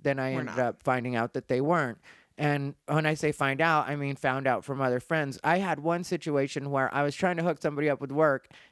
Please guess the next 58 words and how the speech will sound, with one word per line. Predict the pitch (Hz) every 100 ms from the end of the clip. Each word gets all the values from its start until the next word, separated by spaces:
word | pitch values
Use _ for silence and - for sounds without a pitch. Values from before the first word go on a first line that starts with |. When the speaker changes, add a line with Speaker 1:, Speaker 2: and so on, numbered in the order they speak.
| -
Speaker 1:
and | 147 147
then | 151 147 147
they | 160 165
tried | 180 151
to | 139
get | 139 139
me | 139
pulled | - 156 143
off | 131 135
the | 131
gig | 123 135 135 120
that | 131 -
I | 127 131
was | 131 127
trying | - 123
to | 120
hook | 131
Speaker 2:
Shut | 330
Speaker 1:
them | 339 -
up | 359
Speaker 2:
the | -
Speaker 1:
with. |
Speaker 2:
fuck | 339 320 - -
up. | 294 311 277
Speaker 1:
Yeah, | 214 208 85
and | 151
it's | 160
just | - 165
like, | 160 170
how | 180 262
does | 262 170
that | 190 233 151
work? | 123 123
How | 196 247
is | 240
it | 233 -
I | 180 190 208
sent | - 220 240 254
them | 175 160
to | - 151
you | 147 139 139 135 127 131 -
to | 170 143
book | 127 233 -
you | 160 143
for | - 127
that, | 120 120 -
and | 139 143 147
you | 180 185
told | - 175 160 135
them | 156 139 135 131
why | 143 139 139
they | 139
shouldn't | 139 147 135 143
have | 135 131
me | 131
on | 127 117
the | 117
show? | - 165 -